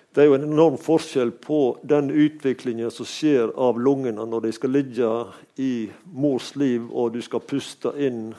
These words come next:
fostervann, som på en måte langsomt bidrar til at disse lungeblærene, eh,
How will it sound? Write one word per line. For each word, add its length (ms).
fostervann, 920
som 320
på 140
en 80
måte 340
langsomt 680
bidrar 420
til 140
at 220
disse 220
lungeblærene, 1120
eh, 240